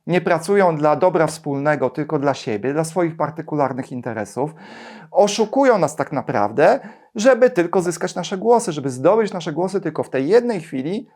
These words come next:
a potem nas zostawić. Jak mamy nie rozmawiać w kościołach o takich rzeczach? Dlaczego księża jacyś się wypowiadają, że, że to nie jest miejsce do rozmowy? To co, o, o czym mamy rozmawiać? Mamy jakieś formułki nudne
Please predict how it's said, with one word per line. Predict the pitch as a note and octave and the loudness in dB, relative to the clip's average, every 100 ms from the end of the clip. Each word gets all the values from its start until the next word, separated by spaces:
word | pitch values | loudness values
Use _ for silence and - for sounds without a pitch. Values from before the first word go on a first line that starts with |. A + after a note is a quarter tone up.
| - | -4
a | A#3+ | -2
potem | A#3+ A#3+ A3+ | 2 2 2
nas | G#3+ G3 | -2 -4
zostawić. | G3+ G3+ C#3 F#2+ F#2+ - _ _ _ _ _ _ _ _ _ _ _ _ - | -4 0 0 0 -6 -14 _ _ _ _ _ _ _ _ _ _ _ _ -8
Jak | F#3+ C4 B3+ | 2 2 4
mamy | F#3 C#3+ | 2 4
nie | C#3 C3 | 4 4
rozmawiać | B2+ B2+ B2 | 4 2 0
w | - | -2
kościołach | C3+ - B2 A#2+ | -8 0 2 2
o | A#2+ | -4
takich | - B2+ B2+ | -8 -8 -6
rzeczach? | A2 G#2+ - F2+ F#2+ _ - | -4 -4 -4 -12 -12 _ -4
Dlaczego | F3+ A#3 B3 G3 | -2 -2 -2 -2
księża | - - B3 B3+ A#3 | -2 0 2 2 2
jacyś | G3+ G3 G3+ | 0 -2 -6
się | - G3 G#3 | -10 -6 -4
wypowiadają, | F#3+ F#3+ F#3 F3 A3 A#3+ | -4 -2 0 2 2 2
że, | G#3 G#3+ G#3 - G3+ | 2 0 -2 -10 -2
że | F3+ | 2
to | F#3 G3+ | 2 2
nie | G#3 B3 | 4 6
jest | A#3+ A3+ | 6 4
miejsce | G#3+ A#3+ A#3 | 0 0 2
do | A3+ | 2
rozmowy? | A3 A3+ A3 | 2 2 2
To | - | 2
co, | - C4 - | 4 4 4
o, | - A3 - | 2 2 4
o | A3+ | 2
czym | G3+ | 2
mamy | B2+ A2+ | 0 0
rozmawiać? | A2 G2+ G#2+ A#2+ | -2 -2 -2 0
Mamy | E3 | 2
jakieś | D#3+ D3+ - | 2 0 -2
formułki | - B2 E3 A#3+ A#3+ | 0 2 4 2 0
nudne | C4+ C4+ B3 A#3+ | -4 -2 0 0